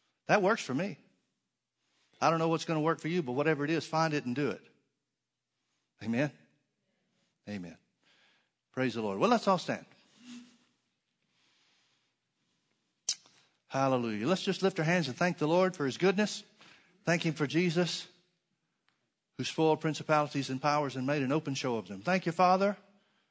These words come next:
that our enemies have been defeated. Thank you, Lord, that you're building the church.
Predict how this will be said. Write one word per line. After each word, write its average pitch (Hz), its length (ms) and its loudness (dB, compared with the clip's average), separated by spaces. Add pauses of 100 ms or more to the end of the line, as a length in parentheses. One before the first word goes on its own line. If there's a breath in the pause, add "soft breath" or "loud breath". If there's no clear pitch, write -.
(220)
that 127 100 2
our 160 200 6
enemies 156 360 0
have 120 120 -6
been 156 140 0
defeated. 127 540 0 (1200)
Thank 147 240 2
you, 147 80 0
Lord, 135 200 4
that 123 140 -8
you're 151 120 0
building 147 340 2
the 117 80 -2
church. 214 500 2